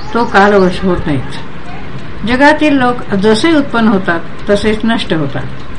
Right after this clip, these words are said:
अशा प्रकारचे जगातील लोकांचे अस्तित्व हे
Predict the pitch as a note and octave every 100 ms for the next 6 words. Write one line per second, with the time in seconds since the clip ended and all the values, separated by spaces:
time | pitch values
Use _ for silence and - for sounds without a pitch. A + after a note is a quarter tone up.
0 | - - - - A#3 D4 E4+ D4+ C#4+ B3
1 | A3 G#3+ D#3+ - - G3+ A3+ C4 D4 D#4
2 | A#3 G3 A3 A3+ G#3+ F3+ - C4 - F3+
3 | F3+